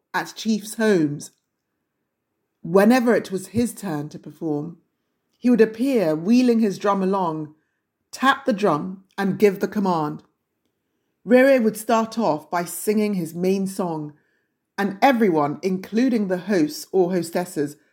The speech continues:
would dance, intoxicated by the rhythm of the song, again, with none of its words registering in their minds.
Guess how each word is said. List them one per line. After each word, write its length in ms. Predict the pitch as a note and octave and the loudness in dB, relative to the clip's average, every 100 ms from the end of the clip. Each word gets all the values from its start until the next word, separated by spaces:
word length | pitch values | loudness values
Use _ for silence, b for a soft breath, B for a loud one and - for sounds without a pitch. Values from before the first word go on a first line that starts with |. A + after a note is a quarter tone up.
| _ _ | _ _
would 220 | G#3+ G3 | -2 -2
dance, 580 | F#3+ B3 F3+ C3 - - _ _ _ _ - | 2 2 2 -4 -10 -20 _ _ _ _ -2
intoxicated 1000 | B3 - - - - - - F3 E3 D3+ | 0 0 -8 -12 -10 -12 -6 -4 -4 -4
by 160 | F3 | -2
the 100 | E3+ | 0
rhythm 300 | E3+ F#3+ D#3 | -2 -2 -4
of 100 | D#3 | -4
the 80 | D#3+ | -6
song, 480 | D#3+ F3+ D3+ C#3+ C#3+ _ _ _ _ _ | -6 -4 -4 -6 -14 _ _ _ _ _
again, 640 | B3 F#3+ D4 A3+ D3+ C#3+ C#3+ b b | -4 2 4 4 0 -4 -10 b b
with 200 | - A3+ | -4 0
none 320 | G#3+ A#3 C#4 | 4 4 4
of 140 | D4 A3+ | 2 2
its 220 | G3 - | 0 -2
words 560 | G3 A#3+ A3+ D#3+ D3 - | 0 2 2 2 -2 -10
registering 760 | E3 A3+ B3 B3+ - F3 D3+ - | -2 0 0 -4 -2 -4 -4 -6
in 140 | G3 | -4
their 140 | F#3 | -2
minds. 640 | F3 G#3 G#3+ D3 C3+ D3 - | 0 0 0 -2 -6 -12 -16